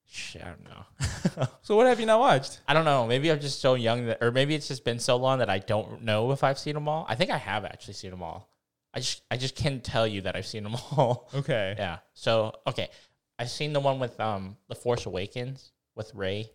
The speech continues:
Speaker 1: and, and,
Speaker 2: Ugh,
Speaker 1: and
Speaker 2: yeah.
Speaker 1: yeah, whatever his name is. Eh. <laughs> You know, that's, that's, that's my answer to you. Eh.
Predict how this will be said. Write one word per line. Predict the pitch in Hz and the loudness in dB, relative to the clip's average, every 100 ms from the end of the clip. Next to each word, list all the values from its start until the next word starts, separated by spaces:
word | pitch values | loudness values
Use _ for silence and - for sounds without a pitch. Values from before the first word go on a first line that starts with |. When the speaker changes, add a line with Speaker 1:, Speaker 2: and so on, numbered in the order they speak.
| _ | _
Speaker 1:
and, | - 101 | -10 -6
and, | 104 101 | -4 -4
Speaker 2:
Ugh, | 92 - _ | -6 -14 _
Speaker 1:
and | 113 | -2
Speaker 2:
yeah. | 104 101 _ | -2 -4 _
Speaker 1:
yeah, | 110 92 | -6 -4
whatever | 95 101 | -4 -4
his | 104 107 | -4 -6
name | 113 117 | -6 -6
is. | 120 127 _ _ _ _ _ _ _ _ _ - | -8 -10 _ _ _ _ _ _ _ _ _ -6
Eh. | 123 147 | -4 -4
<laughs> | - - 127 - - 127 | -10 -12 -10 -4 -4 0
You | 131 | 0
know, | 123 131 | 0 0
that's, | 123 - | 0 2
that's, | 113 113 | 0 0
that's | 117 113 - | 0 -4 -4
my | 107 | -2
answer | 104 107 113 | -2 -4 -6
to | 110 | -6
you. | 113 117 | -8 -6
Eh. | 107 | -4